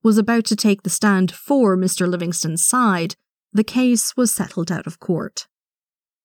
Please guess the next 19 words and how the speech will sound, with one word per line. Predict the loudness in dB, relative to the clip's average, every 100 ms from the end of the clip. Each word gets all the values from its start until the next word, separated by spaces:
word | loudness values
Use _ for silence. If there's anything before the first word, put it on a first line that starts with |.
| _ -4
Gardaí | 0 4 4 4 4 2 2
also | 0 2 2 0 0
issued | -4 -2
a | -4
statement. | -2 -2 0 -4 -8 -10 _ _ _ -2
It | -2
said, | 2 0 0
quote, | 0 0 -2 -4
"An | 2 4
Garda | 4 2 2 0
Síochána | 0 0 0 -2 0 2 2
confirms | 0 0 0 2 2
that | 0 -2 -4 _ -4
at | -2 2
no | 2 2
stage | 2 2 2 2
has | 0 0
it | 0
recommended | -2 0 0 2 0 0